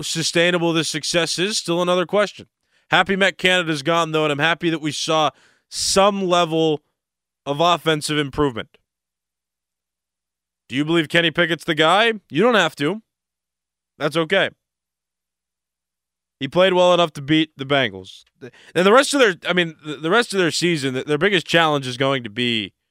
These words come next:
the, the Ravens at the end of the year, playing them again, while the Ravens have been hot. And again, I mean, there's plenty more games to go before we understand what streak they'll be on by that time. But the Steelers,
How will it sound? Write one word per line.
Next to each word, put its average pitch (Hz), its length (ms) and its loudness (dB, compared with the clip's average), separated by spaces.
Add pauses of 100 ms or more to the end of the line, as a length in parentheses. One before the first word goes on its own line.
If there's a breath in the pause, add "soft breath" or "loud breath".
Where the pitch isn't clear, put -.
(680)
the, 110 240 -8
the 120 140 -4
Ravens 139 500 0
at 113 80 -6
the 127 120 0
end 127 120 0
of 113 60 -8
the 117 60 -4
year, 120 240 -2
playing 120 340 -4
them 117 140 -2
again, 107 440 -6
while 120 120 -4
the 117 80 -2
Ravens 120 380 -2
have 107 140 -14
been 113 180 -6 (460)
hot. 139 260 2 (160)
And 165 100 2
again, 151 200 4
I 131 40 2
mean, 131 120 -2
there's 135 160 -4
plenty 156 220 0
more 127 140 -4
games 123 260 -4
to 113 80 -18
go 127 220 0
before 110 560 -6 (300)
we 120 200 -8
understand 117 500 -8 (100)
what 120 140 -8
streak 117 340 -12
they'll 123 120 -4
be 113 160 -8
on 123 220 -4
by 110 120 -6
that 110 200 -8 (180)
time. 120 380 -2
But 110 100 -8 (320 soft breath)
the 123 80 -8
Steelers, 196 640 2